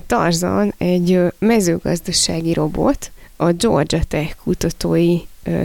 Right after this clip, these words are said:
készítették, és, ö, hát oké, hogy Tarzannek, Tarzannak nevezték el, de igazából egy lajháról mintázták a mozgását, és, ö, hát egy ilyen kötélen, vagy egy ilyen sínen tud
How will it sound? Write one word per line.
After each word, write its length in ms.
készítették, 920
és, 380
ö, 180
hát 340
oké, 260
hogy 200
Tarzannek, 560
Tarzannak 480
nevezték 540
el, 120
de 100
igazából 580
egy 240
lajháról 800
mintázták 840
a 160
mozgását, 800
és, 380
ö, 240
hát 260
egy 160
ilyen 460
kötélen, 640
vagy 200
egy 200
ilyen 220
sínen 720
tud 440